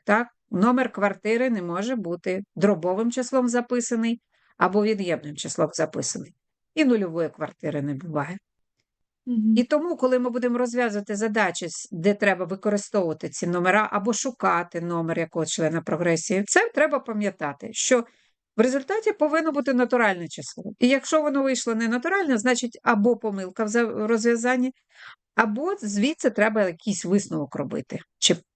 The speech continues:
Speaker 1: м, щось таке, бувають такі завдання. Значить, ми з тобою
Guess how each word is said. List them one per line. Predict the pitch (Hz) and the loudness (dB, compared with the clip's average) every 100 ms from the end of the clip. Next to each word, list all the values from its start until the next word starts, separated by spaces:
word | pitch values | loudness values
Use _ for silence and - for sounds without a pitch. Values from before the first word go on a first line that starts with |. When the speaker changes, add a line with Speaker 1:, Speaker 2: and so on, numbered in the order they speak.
| - | -10
Speaker 1:
м, | 175 - - _ | -8 -8 -12 _
щось | - - 175 | -4 0 0
таке, | - - 147 | 0 0 0
бувають | 170 196 147 - | 2 4 4 0
такі | - | -8
завдання. | 165 156 - 143 123 131 _ _ _ _ _ _ - - - - - - - | 0 0 2 -2 -2 -6 _ _ _ _ _ _ -18 -10 -8 -6 -8 -4 2
Значить, | 254 247 277 247 | 4 4 0 2
ми | 269 349 | 2 2
з | 349 | 2
тобою | - 226 208 262 254 214 185 | 2 2 2 2 4 2 -2